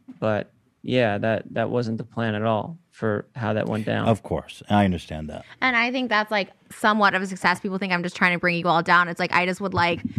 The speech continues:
Speaker 3: I know as someone who's gone through some shit myself, as anybody has, like, closure is a big thing. Taking accountability and saying, like, "Hey, I fucked up. I'm sorry,"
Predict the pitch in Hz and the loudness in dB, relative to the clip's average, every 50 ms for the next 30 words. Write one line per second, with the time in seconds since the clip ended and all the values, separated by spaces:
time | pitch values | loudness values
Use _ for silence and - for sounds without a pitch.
0 | - - - - 202 214 214 208 196 196 202 196 - 214 190 190 185 190 214 202 | -2 2 4 2 2 4 2 0 0 0 0 2 0 0 2 2 2 2 2 0
1 | 185 - 196 190 185 185 190 185 - 196 185 - 208 - - 190 190 196 - 208 | 0 4 4 4 4 2 -4 -2 -2 -2 2 2 0 2 4 2 4 6 6 6
2 | 180 185 196 185 175 170 185 185 190 190 180 180 180 180 208 220 190 180 185 190 | 6 4 4 0 2 2 0 0 2 0 0 0 0 2 4 6 6 6 6 4
3 | 190 190 175 _ - - 202 196 196 214 208 196 202 180 196 190 185 175 - 214 | 0 -4 -4 _ -2 2 2 2 4 2 0 0 0 -2 0 -2 -2 0 2 2
4 | 196 185 185 180 - - 202 190 208 196 190 202 190 190 180 175 185 190 190 190 | 2 2 0 -2 -2 -2 0 0 0 0 2 2 2 2 2 2 2 2 4 2
5 | 190 185 185 175 - 185 180 180 170 - 196 196 190 185 180 _ 185 180 180 - | 2 0 0 2 0 0 0 0 -2 -2 0 0 2 0 2 _ 0 0 4 2
6 | 190 185 - 185 180 - - 196 190 185 180 180 180 180 185 | 0 2 2 -2 -4 0 4 4 4 6 4 4 2 0 -2